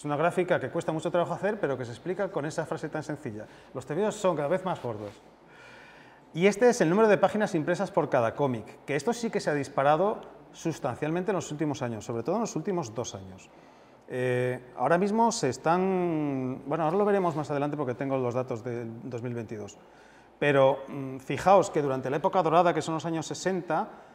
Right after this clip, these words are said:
el número de páginas de cómic que se imprimen al año está m-, muy por debajo de lo que se imprime actualmente. Se imprime una burrada de páginas. ¿Por qué?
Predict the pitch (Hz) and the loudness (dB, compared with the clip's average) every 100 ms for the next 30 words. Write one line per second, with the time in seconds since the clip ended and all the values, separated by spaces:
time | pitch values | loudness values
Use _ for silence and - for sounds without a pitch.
0 | - 135 135 165 180 175 - 170 156 156 | -12 -6 0 2 2 0 -4 -6 -4 -6
1 | 165 156 143 - 151 147 139 131 170 196 | -4 -6 -6 -8 -8 -6 -6 -4 -2 -2
2 | 165 151 151 175 165 175 233 - - - | 0 2 2 2 0 -4 -8 -16 -20 -20
3 | - - 123 - - 139 131 131 - - | -20 -16 -14 -6 -2 -2 -2 -8 -12 -20
4 | - - 107 160 196 185 180 185 185 214 | -18 -16 -4 -2 2 6 8 6 4 -2
5 | 147 127 117 123 107 190 233 117 135 107 | -2 -4 -6 -10 -6 -4 -4 -4 -8 -8
6 | 107 208 147 92 - - - - 127 110 | -8 -8 -10 -16 -18 -20 -20 -16 -12 -6
7 | 151 247 208 135 131 135 240 143 120 117 | -4 0 0 2 2 6 6 6 2 0
8 | 131 123 101 - 120 180 135 | -4 -4 -10 -10 -2 0 0